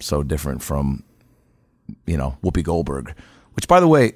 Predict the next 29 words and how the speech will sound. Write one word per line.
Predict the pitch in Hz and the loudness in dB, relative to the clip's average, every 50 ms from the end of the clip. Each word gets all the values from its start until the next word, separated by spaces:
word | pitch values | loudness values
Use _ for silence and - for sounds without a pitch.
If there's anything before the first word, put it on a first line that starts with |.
| _ _ | _ _
<laughs> | _ _ - | _ _ -4
I | - - - | -4 -4 -2
just | - - 147 135 - | -2 -2 -2 0 0
read | 135 123 110 | 2 2 2
this | 107 - | 2 0
story | - - 113 107 101 98 90 82 - - - - - - _ _ - - | 0 0 2 2 4 4 2 0 -4 -10 -20 -20 -20 -20 _ _ -6 0
that | 92 104 92 | 2 2 4
the | - 104 | 4 2
Belly | 87 - 123 135 135 117 | 4 4 6 6 6 8
Room, | 104 101 92 92 90 92 - - _ _ - | 6 6 6 6 4 2 0 -2 _ _ -4
uh, | - 101 98 98 92 90 92 95 - _ _ _ _ _ | 0 2 2 4 4 2 2 0 -2 _ _ _ _ _
was | - 131 131 123 107 | 4 6 6 6 4
created | - - 135 135 147 147 131 | 2 2 4 4 4 6 4
by | 127 120 110 | 6 6 8
Mitzi, | 107 113 135 120 - - 110 107 104 101 98 104 - _ - | 8 8 6 6 4 4 4 4 4 4 2 0 -2 _ -2
uh, | 101 95 92 95 95 92 | 0 2 4 4 2 2
because | 85 80 98 85 - - 110 104 101 98 101 95 95 90 - - - _ - | 2 0 -2 -2 2 4 4 6 6 6 4 4 2 0 -2 -4 -6 _ -10
she | - - - - 110 | -8 -4 -2 -2 -2
felt | - - 131 120 - | 0 2 0 2 2
bad | - 107 120 131 113 | 0 0 0 2 2
that, | 113 95 - - | 2 0 0 0
that | 101 101 - - _ _ _ | 0 0 0 0 _ _ _
female | - 123 123 123 113 104 | 2 4 6 6 6 4
comics | - 117 113 120 113 98 - | 4 4 4 4 4 2 2
had | 98 85 | 0 -2
to | 85 | -2
follow | - - 92 92 98 98 95 92 92 92 87 | -2 2 4 4 6 6 6 4 4 2 0
all | - - 90 95 | 0 0 0 0
these | 85 95 90 87 82 80 - - | 2 2 0 0 -2 -2 -4 -8